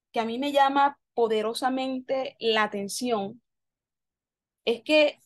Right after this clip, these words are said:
estos hombres eran entregados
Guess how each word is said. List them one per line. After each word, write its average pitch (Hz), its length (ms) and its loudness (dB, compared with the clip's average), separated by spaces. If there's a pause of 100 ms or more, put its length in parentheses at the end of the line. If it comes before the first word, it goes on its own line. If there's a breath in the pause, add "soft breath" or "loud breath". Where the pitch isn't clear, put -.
(100)
estos 233 500 -2
hombres 226 1000 -2 (1300)
eran 269 680 4 (580)
entregados 226 1200 0